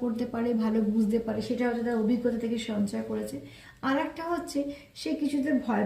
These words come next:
পায়, ভয় পায় বলতে তার যেহেতু দেখো ব্যথা থাকলে ব্যথার জায়গাটা আমরা বেশি করে সাবধান করি যদি আবার ব্যথা লেগে যায়, তো তারও কোথায় ছোটোবেলায় কিছু ক্ষত আছে যে ক্ষতগুলো সে ভয় পায় যে আবার সেখানে না আঘাত পায়।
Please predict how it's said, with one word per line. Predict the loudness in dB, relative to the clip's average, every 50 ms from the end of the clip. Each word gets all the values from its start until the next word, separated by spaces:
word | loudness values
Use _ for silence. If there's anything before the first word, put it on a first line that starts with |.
| 0
পায়, | 0 -2 0 2
ভয় | 4 4 4 4 4 2
পায় | 2 2 2 2 2
বলতে | 0 -2 0 -2 -2 -4 -4 -10 -14 -18 -20 -20 _
তার | -2 0 2 2 2
যেহেতু | 2 2 2 0 0 -2 -4 -6 -8 -10 -10 -4
দেখো | -4 -2 0 0 0
ব্যথা | 2 2 2 0 0 -2
থাকলে | -2 -2 0 0 0 2 2
ব্যথার | 2 2 2 2 2 0 2
জায়গাটা | 4 4 4 4 2 0 2 4
আমরা | 4 6 6
বেশি | 6 4 2 2 0
করে | -2 0 0 0
সাবধান | 0 0 -2 -2 0 2 2 2 4
করি | 4 4 4 4
যদি | 4 4 4 4
আবার | 2 2 2 2
ব্যথা | 2 0 -2 0 -2 0
লেগে | 0 0 0 0 -2
যায়, | -2 -6 -10 -16 -20 -20 -20 -20 -20 -18 -8
তো | -8 -4
তারও | 2 4 4 4 4 4 2
কোথায় | -2 -4 -4 -2 -2 -2
ছোটোবেলায় | -2 -2 0 2 4 4 6 6 6 4 2
কিছু | 0 -2 -4 -6
ক্ষত | -6 -4 -4 -4 -2 0
আছে | 0 0 0 -2 -4 -6 -10 -14 -14 -20 -20 -20 -20 -10 -4
যে | -2 0
ক্ষতগুলো | 0 2 2 2 4 6 6 8 8 6 6 4
সে | 4 4 4
ভয় | 4 2 2 2 0 0
পায় | -2 -4 -6 -6 -8 -10 -18 -20 -8 -4
যে | 0 0 2
আবার | 2 2 2 2 2
সেখানে | 0 -2 -2 -2 0 2 4
না | 4 4 4
আঘাত | 4 2 2 2 2 0 0 -2 -6
পায়। | -6 -6